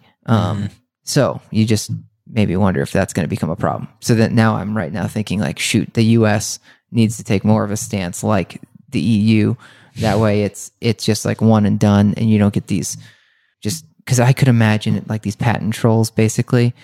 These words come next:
Speaker 1: where it's like, if you have, like, where people just start suing folks left and right for data things that they can't even prove, they're just, like, hoping to make some money
Speaker 2: Yeah.
Speaker 1: out of it.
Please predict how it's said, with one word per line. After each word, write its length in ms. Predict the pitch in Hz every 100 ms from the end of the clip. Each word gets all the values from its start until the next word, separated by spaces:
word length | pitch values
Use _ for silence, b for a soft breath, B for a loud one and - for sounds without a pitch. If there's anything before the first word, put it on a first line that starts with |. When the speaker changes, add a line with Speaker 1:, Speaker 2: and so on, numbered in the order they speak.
| B -
Speaker 1:
where 100 | 104
it's 120 | -
like, 140 | 101
if 120 | - 104
you 120 | 107
have, 420 | 104 92 - -
like, 240 | - 101 104
where 80 | 98
people 220 | 113 110
just 140 | -
start 180 | - -
suing 380 | - 113 113 107
folks 320 | 107 101 -
left 200 | 107 -
and 140 | 104
right 220 | 107 104 -
for 160 | 110
data 280 | 104 104 107
things 280 | - 107 104
that 100 | -
they 120 | 101
can't 260 | - 117 113
even 200 | 101 101
prove, 520 | - 104 110 120 -
they're 120 | 107
just, 200 | 101 -
like, 140 | 92 -
hoping 300 | 120 107 104
to 80 | 104
make 160 | 101
some 140 | - 110
money 200 | 127 127
Speaker 2:
Yeah. 80 |
Speaker 1:
out 60 | 104
of 100 | 113
it. 120 | 110